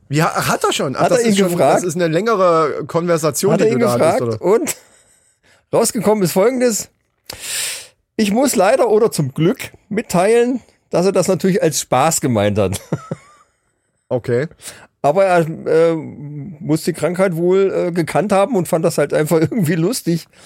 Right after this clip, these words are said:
Speaker 2: Wahrscheinlich hat er da irgendwie was von gelesen. Vielleicht sogar in dem Moment, wo ich's gelesen hab.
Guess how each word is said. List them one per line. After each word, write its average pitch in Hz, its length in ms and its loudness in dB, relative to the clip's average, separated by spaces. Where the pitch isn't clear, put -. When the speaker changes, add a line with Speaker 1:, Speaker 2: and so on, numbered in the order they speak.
Speaker 2:
Wahrscheinlich 120 360 0
hat 135 100 0
er 135 60 0
da 131 120 2
irgendwie 139 280 0
was 135 180 0
von 127 220 0
gelesen. 147 580 2
Vielleicht - 400 -2
sogar 170 260 2
in 170 80 0
dem 180 120 4
Moment, 180 300 0
wo - 60 -8
ich's - 160 2
gelesen 269 420 0
hab. 226 160 0